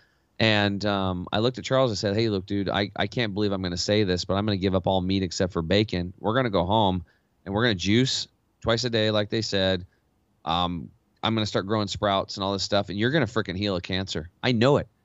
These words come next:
I frickin' know it." I, I, I was interviewing everybody, and I'm super skeptical. I was like, "How could this podunk place help somebody with cancer, for God's sakes? We have the best minds on it, don't we?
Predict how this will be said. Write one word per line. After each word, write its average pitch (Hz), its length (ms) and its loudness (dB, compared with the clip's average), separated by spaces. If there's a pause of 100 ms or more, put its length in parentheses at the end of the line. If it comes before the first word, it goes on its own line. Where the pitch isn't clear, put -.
(260)
I 113 60 -10
frickin' 127 320 -2
know 123 140 2
it." 127 200 0
I, 151 100 4
I, 156 140 0
I 127 120 2
was 151 120 0
interviewing 131 560 -4
everybody, 120 360 -4
and 117 80 -6
I'm 139 160 -8
super 147 480 -8
skeptical. 117 520 -4
I 127 60 -2
was 123 100 -4
like, 123 120 -4
"How 165 120 -4
could 151 120 -8
this 117 140 -6
podunk 113 420 -4
place 107 340 -4 (280)
help 120 260 0
somebody 107 360 -2
with 90 180 -4
cancer, 90 540 -6
for 78 200 -8
God's 71 420 -2
sakes? 87 180 -6
We 117 120 2
have 110 120 4
the 92 80 -2
best 131 360 2
minds 101 400 -2
on 95 160 -2
it, 87 100 -4
don't 87 180 -4
we? 90 220 -2